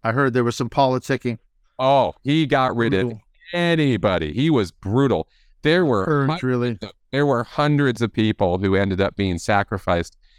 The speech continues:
Speaker 2: Now, I don't mean, I don't mean physically. I don't mean
Speaker 1: Yeah.
Speaker 2: they died. But organizationally, religiously, they were sh-, they were shunned. They were kicked out. Their lives were ruined. They were investigated. Uh,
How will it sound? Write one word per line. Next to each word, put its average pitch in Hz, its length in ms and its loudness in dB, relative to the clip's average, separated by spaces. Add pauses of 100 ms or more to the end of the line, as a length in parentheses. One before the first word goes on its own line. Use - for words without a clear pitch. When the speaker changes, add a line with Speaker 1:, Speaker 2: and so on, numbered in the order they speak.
(180)
Speaker 2:
Now, 156 160 2
I 170 40 2
don't 175 220 4
mean, 127 360 0
I 120 140 -2
don't 120 160 -2
mean 104 200 0
physically. 113 540 0
I 98 60 4
don't 101 100 0
mean 104 140 0
Speaker 1:
Yeah. 95 120 -4
Speaker 2:
they 104 60 -10
died. 110 160 0 (800)
But 135 380 0
organizationally, 127 1080 0
religiously, 104 960 0 (440)
they 123 200 0
were 113 140 2
sh-, - 180 -12 (200)
they 123 140 -2
were 107 120 0
shunned. 143 440 0
They 117 80 0
were 98 120 -2
kicked - 340 -6
out. 123 300 0
Their 95 140 0
lives 131 580 0
were 110 200 0
ruined. 139 540 2
They 117 100 2
were 104 180 0
investigated. 131 880 -2 (460)
Uh, 104 640 2